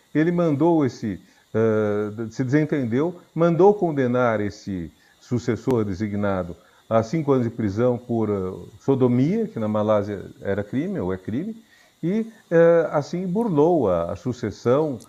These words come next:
evitou o voto. O Brasil colocou-se nesse nível, no nível da Rússia, do Putin,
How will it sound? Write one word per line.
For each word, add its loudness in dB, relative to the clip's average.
evitou 2
o 0
voto. 0
O -8
Brasil 4
colocou-se -2
nesse -6
nível, -4
no -4
nível -4
da 0
Rússia, -2
do 0
Putin, 0